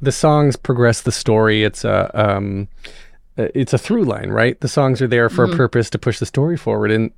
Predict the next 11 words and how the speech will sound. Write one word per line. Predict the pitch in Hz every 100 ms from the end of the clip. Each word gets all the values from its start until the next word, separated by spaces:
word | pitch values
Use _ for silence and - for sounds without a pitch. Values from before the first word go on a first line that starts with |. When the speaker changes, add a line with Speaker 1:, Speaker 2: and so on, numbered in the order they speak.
| 135
Speaker 1:
which | 135 131
is | 135
kind | 143 127
of |
contrary | - 143 - 113 113
to |
WandaVision, | 101 131 220 143 113 104 110
which | 107 113 - - - -
you | 135
get | 127 139 -
to | 139 123